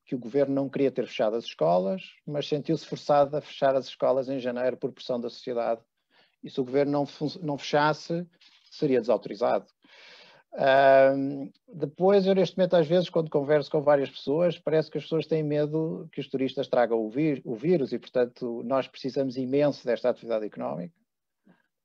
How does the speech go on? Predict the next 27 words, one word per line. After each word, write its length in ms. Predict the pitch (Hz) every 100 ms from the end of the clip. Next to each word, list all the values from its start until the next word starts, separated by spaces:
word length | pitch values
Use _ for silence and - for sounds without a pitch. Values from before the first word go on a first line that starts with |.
| _
E 160 | 185 160
não 120 | 170
é 80 | 143
claro, 480 | - 131 135 131
neste 260 | 131 123 -
momento, 200 | 123 113
que 60 | 120
vai 100 | 113
haver 200 | 117 110
apoio 280 | - 117
social 420 | 107 123 - 117 113
e 60 |
político 420 | 107 113 110 110 _
para 140 | -
esse, 420 | 110 107 104 - 52
eh, 1080 | 52 50 50 50 50 - - - 101 - -
regresso. 600 | - - 180 190 - 196 - _ _ _ _ _ _ _ _ _
O 140 | - 139
tema 320 | 175 170 160
de 60 |
como 300 | - 175 156
lidar 440 | 156 143 143 135 120
com 140 | -
o 80 | 135
agravamento 540 | 131 131 123 127 123
da 100 | 117
dívida, 640 | 113 131 131 139 147 160